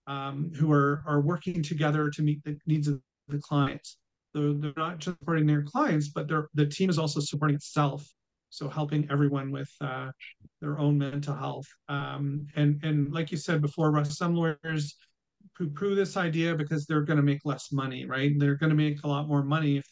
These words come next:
they take a case to trial. Um, but also keep in mind, like, that has an impact on your, your personal life, on your family life, um, and, and on your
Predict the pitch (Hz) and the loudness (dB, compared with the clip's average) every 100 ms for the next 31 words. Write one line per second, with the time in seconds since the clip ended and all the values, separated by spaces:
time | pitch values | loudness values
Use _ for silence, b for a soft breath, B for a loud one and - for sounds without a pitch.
0 | - 143 151 147 143 - 147 143 - - | -10 -4 -4 -2 -6 0 0 0 -6 -6
1 | 170 180 165 131 147 147 b b b _ | 0 2 2 0 -2 -6 b b b _
2 | _ 147 143 143 147 143 156 151 156 151 | _ -4 -2 -2 -4 -2 0 0 0 -2
3 | 180 - 190 175 185 233 214 170 147 165 | -6 -2 0 4 4 4 0 -2 -4 -2
4 | 165 156 175 160 170 170 156 160 170 165 | 0 0 0 0 0 0 0 0 0 -2
5 | 170 165 165 160 156 160 147 175 170 - | 0 0 2 2 0 -2 -2 -2 -2 0
6 | 156 135 139 143 147 147 147 160 170 170 | 2 2 0 -2 0 0 0 -2 0 2
7 | 147 127 135 - _ _ _ _ _ 139 | 2 0 -8 -20 _ _ _ _ _ -8
8 | 135 131 135 143 147 147 147 147 139 | -6 -6 -6 0 2 4 4 4 2